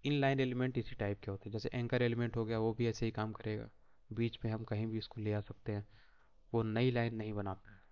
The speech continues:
ठीक। और ये दूसरा जो आपका ये ब्लॉक टाइप का एलिमेंट है, पैराग्राफ दिए हुए तो आपको दिख ही रहा है, पूरा ब्लॉक कवर कर रहा है, ठीक है। ये होते हैं इनलाइन और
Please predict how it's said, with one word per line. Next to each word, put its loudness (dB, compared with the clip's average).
ठीक। -8
और 0
ये 2
दूसरा 0
जो 2
आपका 0
ये 0
ब्लॉक 0
टाइप 2
का 2
एलिमेंट 0
है, -2
पैराग्राफ -2
दिए 0
हुए 0
तो -4
आपको -2
दिख -4
ही 0
रहा -2
है, -8
पूरा 0
ब्लॉक -2
कवर 0
कर -4
रहा -6
है, -8
ठीक -8
है। -20
ये 4
होते 2
हैं 2
इनलाइन -2
और -2